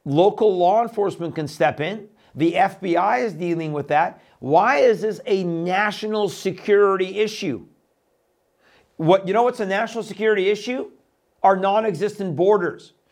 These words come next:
You know what's a national security issue? A corrupt president who is beholden to China and the globalists and Russia. A, you know what's our national security issue? All of these Chinese nationals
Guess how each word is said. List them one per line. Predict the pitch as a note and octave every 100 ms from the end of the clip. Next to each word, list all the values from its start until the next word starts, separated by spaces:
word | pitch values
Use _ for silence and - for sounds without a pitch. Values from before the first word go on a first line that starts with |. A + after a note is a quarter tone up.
| _
You | D#3+
know | G3+
what's | A#3 A3+
a |
national | G#3 A3+ A3+ G#3
security | G3 G3+ G3+ F#3+
issue? | G3+ - B3+ - - -
A | G3
corrupt | G3 F#3+ G#3 G#3+ -
president | A3 A3+ G#3+ F#3+ D#3+ - _
who | - G#3 G3 F3 - _ _ -
is | G3
beholden | C#3+ F#3 D3 G3 G3+ G3+
to | F#3
China | F3 - F#3+ G3+ G3+ G3 E3+ - _
and | F#3+ F#3+
the | F3
globalists | E3+ F#3+ F3+ F#3+ D3 G#2+ - _ _ _ _
and | F#3+ F3
Russia. | F#3 G#3 F#3+ D3 - - - -
A, | G3+ G3 -
you | F3
know | A3+
what's | A3+ A3 - _ -
our | F3+
national | G3 G3+ G#3 G#3
security | E3 E3 G#3+ G#3+
issue? | A3 A3 B3 B3 - - -
All | F#3+ A3+
of | A3
these | G3+ F#3+ - _ _
Chinese | - G3+ G#3 G#3+ E3+
nationals | F#3+ G#3+ G#3+ G3 E3+